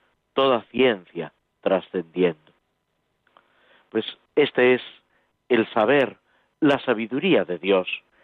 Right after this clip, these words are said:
a la que estamos llamados. Vamos, o seguimos, mejor dicho, con el comentario a las misas por diversas necesidades, concretamente a las misas por la Iglesia.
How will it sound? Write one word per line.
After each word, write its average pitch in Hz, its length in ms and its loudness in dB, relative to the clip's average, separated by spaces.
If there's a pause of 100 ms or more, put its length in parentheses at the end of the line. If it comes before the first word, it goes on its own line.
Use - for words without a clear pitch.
(220)
a 113 100 0
la 104 120 2
que - 100 -4
estamos 92 500 -2
llamados. 90 460 -6 (1160)
Vamos, 202 440 -4 (640)
o 87 80 -10
seguimos, 104 560 0
mejor 135 320 0
dicho, 123 420 0 (480)
con 180 180 0
el 175 140 2
comentario 101 840 -2 (460)
a 95 160 2
las 92 320 0
misas 135 440 -2
por 90 200 -8
diversas 98 520 -2
necesidades, 104 760 -2 (500)
concretamente 143 880 0 (320)
a 101 100 0
las 98 220 -2
misas 117 400 0 (500)
por 107 160 0
la 87 140 0
Iglesia. 82 560 -6